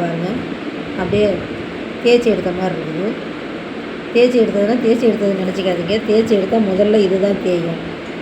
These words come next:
இந்த ரவுண்டு தான் தேயும். சரிங்களா? அப்புறம் தான் இது தேயும். இது வந்து அது உருவாகும் போதே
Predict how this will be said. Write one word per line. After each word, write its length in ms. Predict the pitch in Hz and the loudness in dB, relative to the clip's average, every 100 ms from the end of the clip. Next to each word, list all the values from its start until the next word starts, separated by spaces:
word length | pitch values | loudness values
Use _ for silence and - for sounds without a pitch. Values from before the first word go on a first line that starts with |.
| - | -8
இந்த 200 | - 185 | -2 0
ரவுண்டு 320 | 190 220 220 220 | 4 4 4 4
தான் 160 | 190 | 2
தேயும். 220 | 180 165 170 - | 0 -2 -4 -2
சரிங்களா? 380 | 208 196 208 202 - | 0 0 0 -2 -4
அப்புறம் 260 | - 202 208 | -2 0 2
தான் 120 | 202 | 0
இது 100 | 175 170 | 0 -2
தேயும். 320 | 175 170 151 - - - - - - - - - - - - - - 202 | -2 -2 -4 -6 -8 -8 -8 -8 -6 -6 -8 -8 -8 -8 -8 -8 -8 -4
இது 80 | 208 208 | 4 4
வந்து 200 | 208 269 403 - - - - - - - - | 4 2 2 -2 -8 -8 -8 -8 -8 -8 0
அது 100 | 214 214 | 2 4
உருவாகும் 500 | 214 233 247 208 208 202 | 4 6 4 4 2 2
போதே 240 | 202 262 | 4 2